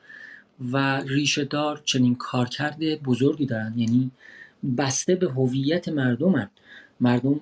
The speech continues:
لایه‌های بزرگی از اجتماع که توی چهار دهه اخیر حذف شده بودن، از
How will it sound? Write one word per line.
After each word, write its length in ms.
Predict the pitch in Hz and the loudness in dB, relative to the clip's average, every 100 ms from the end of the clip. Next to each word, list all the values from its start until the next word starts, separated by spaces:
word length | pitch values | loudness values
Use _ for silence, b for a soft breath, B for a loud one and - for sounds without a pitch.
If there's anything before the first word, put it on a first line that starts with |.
| - | -2
لایه‌های 500 | 139 131 127 113 160 | 2 4 4 2 -2
بزرگی 460 | 147 131 151 175 160 | 2 0 0 -2 -2
از 160 | 143 | -4
اجتماع 460 | 139 - 127 131 143 | -6 -6 0 0 0
که 140 | 143 | -4
توی 200 | 131 143 | -8 -8
چهار 280 | 135 123 123 | -6 -4 -4
دهه 380 | 117 117 156 151 | -6 -8 -6 -6
اخیر 320 | 120 135 135 _ B B B | -4 -4 -4 _ B B B
حذف 460 | - 139 196 202 - | -2 0 2 -2 -6
شده 240 | - 139 | -6 -4
بودن، 420 | 135 127 131 127 - | -2 -2 -2 -2 -2
از 300 | 120 110 | -4 -4